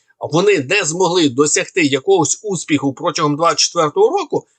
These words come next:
вони будуть намагатися його реалізувати найближчим часом, щоб продемонструвати, що вони щось можуть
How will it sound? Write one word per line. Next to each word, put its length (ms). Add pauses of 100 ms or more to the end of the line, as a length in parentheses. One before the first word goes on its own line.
(140)
вони 220
будуть 400
намагатися 640
його 260
реалізувати 880 (200)
найближчим 520
часом, 480 (400)
щоб 280
продемонструвати, 760
що 240 (220)
вони 600 (180)
щось 580 (160)
можуть 520